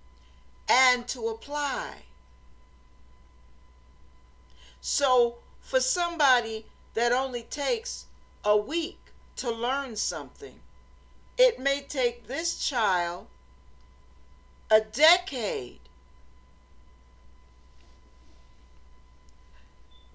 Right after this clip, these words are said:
God understands that some of your wounds are so deep,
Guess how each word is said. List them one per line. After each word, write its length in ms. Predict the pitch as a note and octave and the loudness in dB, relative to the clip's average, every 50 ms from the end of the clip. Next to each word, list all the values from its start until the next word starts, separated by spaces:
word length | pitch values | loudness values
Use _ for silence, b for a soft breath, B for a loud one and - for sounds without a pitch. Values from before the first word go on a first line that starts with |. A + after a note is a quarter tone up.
| - E3+ | -14 2
God 400 | - D4 A#4+ G#4+ A4 A4 F#4+ - - - - | 8 8 8 8 8 6 4 4 4 6 6
understands 1400 | F#4+ G4+ F#4+ F4 F#4 F4 - - - - - C#4+ F#4 G4 G4 F4+ E4 C#4+ A3 F3 D3+ C#3 C#3 - - - - - | 6 6 6 0 -2 -2 -2 -4 -4 0 4 6 8 10 10 10 10 8 6 4 0 -6 -12 -14 -16 -16 -8 -2
that 220 | G#3+ B3+ - - | -2 -2 -2 -2
some 360 | - - - D4+ D#4 F#4 F#4 D#4+ | -4 -4 2 4 4 4 6 4
of 140 | D#4 - A3+ | 0 0 0
your 240 | C#4 C#4+ D4 C#4+ C#4 | 2 4 4 4 4
wounds 460 | C4+ D4+ D#4+ E4+ D#4 D4 C#4 A#3 C4 | 2 -4 -4 -4 -6 -6 -8 -6 -4
are 80 | C4 | 0
so 400 | B3+ - - D4 C#4 B3+ B3 G#3 - | 2 2 4 4 2 2 0 -2 2
deep, 380 | - F4 G4 F#4+ B3 - - | 6 6 6 6 4 0 -10